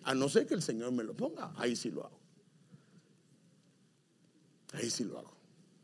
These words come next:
Pero, hermanos, tenemos que, ¿cómo está? Usted sabe cómo confronta los problemas. Usted lo sabe cómo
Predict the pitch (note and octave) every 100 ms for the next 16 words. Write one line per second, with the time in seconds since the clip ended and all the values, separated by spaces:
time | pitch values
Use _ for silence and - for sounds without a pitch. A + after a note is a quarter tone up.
0 | - A2+ A#2 G2+ - G#2 A2+ E3+ F3+ -
1 | - E3 - - A3 F#3 - - _ _
2 | _ _ _ - - - - - - -
3 | - - F#3 F3+ G3+ F#3+ F3+ A#2 F#2+ -
4 | - - - - - - G#3 - - -
5 | C4+ - F#3 C#3 A#2+ - B2+ C3+ C3 -
6 | - - - _ - B2 G#2 C#3+ A#2 A2+
7 | - - - - - - - - - -
8 | - - - - - - - - E3 E3
9 | - - - D#4+ B3 G3 - - - A3+
10 | - - G3 A3+ A3 G3+